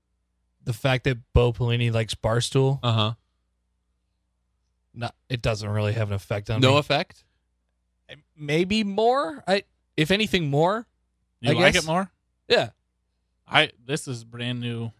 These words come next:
Speaker 3: information for me.
Speaker 1: I think Bo Pelini is like a, like, kind of a cool guy.
Speaker 2: Really?
Speaker 1: Yeah.
Speaker 2: There's a person. Bo Pelini.
Speaker 1: Yeah. He, he's
Speaker 3: Hmm.
Speaker 1: kind of like a, you know, a, a crazy person and, like, not a very good football coach,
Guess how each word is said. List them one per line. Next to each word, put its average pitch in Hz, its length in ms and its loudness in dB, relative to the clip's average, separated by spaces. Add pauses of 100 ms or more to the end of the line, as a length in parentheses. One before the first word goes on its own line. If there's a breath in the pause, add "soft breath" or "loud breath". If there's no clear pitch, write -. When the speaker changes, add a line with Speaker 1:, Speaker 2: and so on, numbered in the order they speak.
(160)
Speaker 3:
information 117 520 -12
for - 120 -16
me. 117 80 -2
Speaker 1:
I 330 40 6
think 381 180 4
Bo 285 160 4
Pelini 285 380 -4
is 196 120 -6
like 202 200 2
a, 165 260 0
like, 180 200 2 (500)
kind 185 180 2
of 165 100 0
a 139 100 2
cool 160 280 2
guy. 127 460 -6 (380)
Speaker 2:
Really? 120 320 0 (140)
Speaker 1:
Yeah. 139 280 0 (1160)
Speaker 2:
There's 170 180 0
a 110 60 2
person. 123 480 -2 (720)
Bo 165 180 0
Pelini. 110 560 0
Speaker 1:
Yeah. 160 420 2
He, 202 160 -2
he's 175 220 0
Speaker 3:
Hmm. 120 40 -10
Speaker 1:
kind 208 200 2
of 175 120 0
like 170 240 0
a, 139 240 -2
you 143 160 -6
know, 120 180 0
a, 117 120 -2
a 127 120 -4
crazy 139 420 -2
person 123 460 0
and, 120 140 -4
like, 110 380 -4 (680)
not 120 260 -2
a 127 40 0
very 123 240 2
good 113 160 -6
football 117 400 0
coach, 104 480 -4